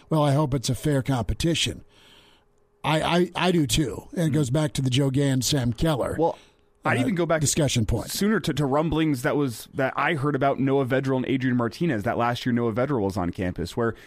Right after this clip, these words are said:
Speaker 2: he, Noah Vedral came in and played really, really well when Adrian went down hurt for a couple games at the end of that season. And there were rumblings that, that at times in practice,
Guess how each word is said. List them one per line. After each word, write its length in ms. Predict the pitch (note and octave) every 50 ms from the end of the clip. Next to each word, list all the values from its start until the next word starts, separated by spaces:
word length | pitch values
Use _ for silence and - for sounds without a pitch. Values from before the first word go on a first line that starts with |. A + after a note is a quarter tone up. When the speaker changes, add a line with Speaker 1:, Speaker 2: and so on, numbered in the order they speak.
| - - _
Speaker 2:
he, 240 | - - G#3 - - -
Noah 240 | C#3 C3+ F3 A#3 G#3
Vedral 280 | D#3+ E3+ E3+ F3+ D#3
came 220 | - - D#3 D#3 D#3+
in 100 | D#3+ D#3
and 360 | C#3 - B2 B2 A#2 G2+ -
played 200 | - E3+ E3 D#3
really, 320 | A2+ A2 A#2 C#3+ D#3 D3+
really 220 | C3+ A#2+ B2+ B2+ B2+
well 300 | G#2+ A2 A#2+ B2 A#2 G#2+
when 100 | A2 A#2
Adrian 380 | - A#2+ B2+ A#2+ A#2+ A#2+ A2+
went 160 | A#2 A2 - -
down 180 | A#2 A2 G#2
hurt 240 | G2 F#2+ B2+ A#2 -
for 80 | - A2
a 40 | G2
couple 260 | - B2 F#2+ G#2 G#2
games 280 | F#2 G#2+ G#2 G#2 G2+ F#2
at 20 |
the 80 | F2 G2+
end 80 | G2+
of 60 | G#2
that 180 | G2 G2+ - G2+
season. 320 | - - B2+ C3+ B2+ A#2
And 120 | A2 A2 G#2+ - - - - - - -
there 100 | C#3 F3
were 80 | F#3+ E3
rumblings 460 | D3+ E3 F3 E3+ D#3+ F3 F3+ E3 C3
that, 260 | D#3 D#3+ E3 C#3 - -
that 320 | - F3+ D#3 D3+ C#3+ - - _ _ _
at 180 | - D3+ - -
times 360 | - C3+ C#3+ D#3+ F#3 D#3+ C#3+
in 80 | D3 B2
practice, 440 | D#3 D3 D3+ D#3 - E3 C#3+ B2+